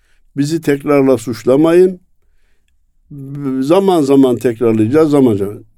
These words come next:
Bütün bu girişleri, bu uzun girişi niye yaptım? Ef'al-i mükellefi. Nedir hocam? Şunu söyle artık, lafı sözü uzatma.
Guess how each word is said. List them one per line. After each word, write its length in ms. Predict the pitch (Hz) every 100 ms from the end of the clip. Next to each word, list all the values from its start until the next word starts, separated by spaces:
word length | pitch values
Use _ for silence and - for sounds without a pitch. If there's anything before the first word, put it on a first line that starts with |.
| _
Bütün 520 | - 143 185 220 214
bu 180 | 185 175
girişleri, 680 | 160 160 156 - 160 151 135
bu 140 | 143
uzun 500 | 135 151 180 170 143
girişi 380 | 139 131 113 120
niye 160 | 127
yaptım? 500 | 120 107 107 165 214 165 _ _ _ _ _ _ -
Ef'al-i 460 | 156 - 190 196
mükellefi. 800 | 175 143 151 147 135 110 110 104
Nedir 260 | 185 226 233
hocam? 400 | 214 202 196 170
Şunu 240 | 170 175
söyle 320 | 143 170 165
artık, 460 | 139 131 135 127 139
lafı 180 | 127 123
sözü 300 | - 120 120
uzatma. 600 | 110 104 95 127 147